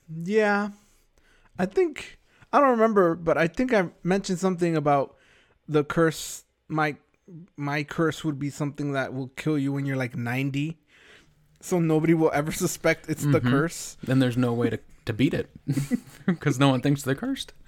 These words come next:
Speaker 1: Yeah.
Speaker 2: Oh, man, what a curse. <laughs> Oh, legendary. So with those absolutely glass-shattering news stories out of the way,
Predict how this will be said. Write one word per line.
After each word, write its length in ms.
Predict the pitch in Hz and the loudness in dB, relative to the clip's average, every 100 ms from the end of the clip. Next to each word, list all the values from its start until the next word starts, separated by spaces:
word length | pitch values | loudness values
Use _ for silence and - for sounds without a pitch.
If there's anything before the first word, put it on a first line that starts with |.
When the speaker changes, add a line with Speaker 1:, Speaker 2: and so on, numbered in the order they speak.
| - - - | -14 -12 -6
Speaker 1:
Yeah. 420 | 208 254 185 - - - - - - | 2 4 4 -2 -8 -12 -10 -10 -8
Speaker 2:
Oh, 40 | |
man, 380 | 127 135 131 127 | -6 -2 -2 -2
what 140 | 123 | -4
a 40 | 117 | -6
curse. 540 | - - 117 113 - - | -10 -8 -8 -8 -12 -6
<laughs> 60 | - - - 539 - - | 0 4 6 6 6 4
Oh, 600 | 139 135 131 123 110 98 - - - - _ _ _ _ - - | 6 6 6 2 2 -4 -10 -8 -8 -8 _ _ _ _ -20 -8
legendary. 760 | 113 117 117 101 107 104 101 - _ _ - - - | -4 -2 -2 -4 -4 -4 -8 -10 _ _ -20 -20 -6
So 180 | 123 127 | 0 2
with 240 | 131 135 | 2 2
those 400 | 139 135 131 - - - - - | 2 4 2 -2 -12 -20 -20 -4
absolutely 640 | 127 127 - 147 139 127 127 | -2 -2 0 2 4 4 0
glass-shattering 1120 | 107 123 127 131 147 - - - 127 131 135 | 0 -2 -2 -2 -4 -6 -10 -8 -4 0 0
news 220 | 120 123 | 2 0
stories 340 | - 110 113 107 | -2 -6 -6 -8
out 140 | - | -8
of 60 | 98 | -4
the 80 | 123 | -2
way, 300 | 110 107 | 0 -2